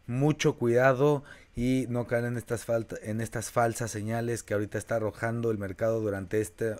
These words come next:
estos momentos de lateralización. Entonces,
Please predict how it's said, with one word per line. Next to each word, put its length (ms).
estos 320
momentos 380
de 280
lateralización. 840
Entonces, 340